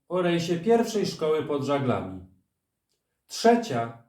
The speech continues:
będzie o rejsie międzynarodowej szkoły pod żaglami. I ostatnia, czwarta antyrama, to będą rejsy czarterowe i imprezy żeglarskie.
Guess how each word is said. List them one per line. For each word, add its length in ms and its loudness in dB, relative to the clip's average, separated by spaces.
będzie 400 0
o 100 2
rejsie 480 2
międzynarodowej 1080 2
szkoły 360 -6
pod 220 -8
żaglami. 600 -10
I 100 -2
ostatnia, 540 2
czwarta 420 0
antyrama, 920 -2
to 120 -10
będą 520 0
rejsy 460 2
czarterowe 720 2
i 240 -4
imprezy 440 0
żeglarskie. 800 -4